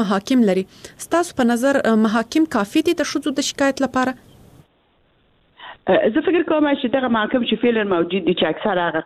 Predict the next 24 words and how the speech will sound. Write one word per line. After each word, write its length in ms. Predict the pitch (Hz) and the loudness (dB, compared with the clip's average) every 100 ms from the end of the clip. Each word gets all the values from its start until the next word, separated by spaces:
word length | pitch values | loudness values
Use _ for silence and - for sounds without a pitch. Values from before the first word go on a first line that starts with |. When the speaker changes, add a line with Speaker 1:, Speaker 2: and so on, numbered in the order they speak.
| 156 | -4
Speaker 2:
قاضیان 280 | 151 175 170 | -2 0 0
چې 160 | 160 147 - | 0 -2 -2
ښځینه 320 | 143 151 170 | 2 2 2
وي، 100 | 165 | 2
هغوی 180 | 151 160 165 | 0 0 -2
خو 40 | 143 | -4
بالکل 240 | 139 160 - | -4 -4 -2
پکې 140 | - 135 | -2 0
وجود 240 | 123 180 208 | 0 0 2
نه 60 | 202 | 2
لري، 180 | 196 196 185 - | 4 2 2 -2
ثنا 220 | 156 151 | -2 0
مولان 240 | - 139 143 | 0 -4 -6
پکې 140 | - | -4
وجود 340 | 135 131 185 196 | -2 0 0 2
نه 60 | 190 | 2
لري، 200 | 190 190 180 - - - - 175 | 4 2 0 -4 -18 -12 -2 0
مدافع 360 | 170 160 180 160 | 2 0 2 0
وکیلان 400 | 156 160 160 156 | 2 0 -2 -4
پکې 140 | - | -2
وجود 360 | 139 127 190 185 | 0 2 0 2
نه 40 | 185 180 | 2 2
لري. 180 | 175 | 2
څه 40 | 170 | 0